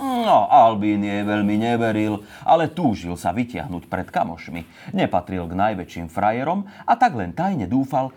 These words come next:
že sa to podarí. V hlave mu znel krákavý smiech celej triedy, ak by si nálet zle načasoval a ostal trčať zapichnutý v myšacej diere so zadkom vo vzduchu.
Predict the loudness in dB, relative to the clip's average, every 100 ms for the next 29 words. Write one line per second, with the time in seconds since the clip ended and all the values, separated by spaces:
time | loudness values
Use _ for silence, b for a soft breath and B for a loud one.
0 | -8 -6 -4 -4 -4 -4 -4 -4 -6 -10
1 | -18 -20 _ _ B B -8 -2 2 2
2 | 2 -4 -4 -2 -2 -4 -2 0 0 -2
3 | -2 -4 -4 -2 0 -2 -2 -2 -2 -6
4 | -6 -6 -4 -6 -8 B -6 -4 -2 -4
5 | -6 -6 -2 0 0 -2 -6 -4 -4 -2
6 | -4 -6 -8 -6 -4 -4 -6 -10 -8 -4
7 | -4 -4 -4 -4 -4 -4 -4 0 0 0
8 | -4 -6 -4 -2 -2 0 -4 -6 -4 0
9 | 2 0 -2 B -10 -2 0 0 -2 -2
10 | 0 4 2 0 -8 -12 -14